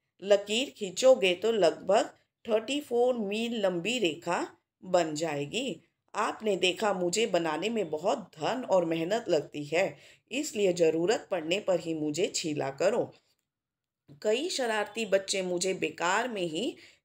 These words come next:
छील छील कर फेंकते रहते हैं। मेरा उचित इस्तेमाल करके आप जो भी चाहो, जैसे चित्रकार, लेखक, इंजीनियर आदि बनने का सपना पूरा करना,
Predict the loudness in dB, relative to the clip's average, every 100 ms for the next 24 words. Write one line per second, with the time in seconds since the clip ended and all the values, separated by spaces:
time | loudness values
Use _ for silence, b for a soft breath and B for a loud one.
0 | -8 -6 -4 -4 -2 0 2 2 2 -2
1 | -2 -6 -6 -6 -8 -10 -8 -10 -12 _
2 | _ _ _ -2 2 2 0 -4 -6 -4
3 | -4 0 2 2 0 -2 0 0 0 -2
4 | 0 -2 -2 -4 -6 -6 -8 -8 -6 -6
5 | -4 0 0 0 2 2 2 2 0 -2
6 | B B B -4 -4 -2 -6 -4 -2 0
7 | 0 -4 -6 -2 2 2 0 2 2 0
8 | -6 -8 -6 -4 -2 -2 -2 -4 -8 B
9 | _ -2 0 0 -4 0 0 0 -4 0
10 | 2 2 0 -2 -6 -4 -2 0 2 2
11 | 0 0 0 -2 -4